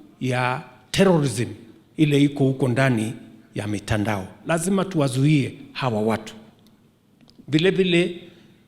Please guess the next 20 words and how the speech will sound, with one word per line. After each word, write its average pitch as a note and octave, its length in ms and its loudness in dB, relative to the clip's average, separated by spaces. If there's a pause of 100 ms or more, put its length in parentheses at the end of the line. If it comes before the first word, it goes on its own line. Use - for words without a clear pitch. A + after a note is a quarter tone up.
(120)
wale F3+ 320 6
wanaende-, C#3+ 680 2
wanatumia C#3+ 560 4
mitandao C3+ 680 0
kuendesha C3 580 -2
ugaidi. A#2 680 -4 (1700)
We C#3+ 80 0
must D3 340 0
also F3+ 480 -2 (760)
stand - 440 -4
up - 240 -8
to A#2+ 100 -6
them G#2+ 260 0 (500)
and A#2+ 180 -2
protect D3 500 -6
the B2 80 2
nation. B2 480 4 (1040)
We C3+ 120 2
must E3+ 340 2
protect C#3 480 -6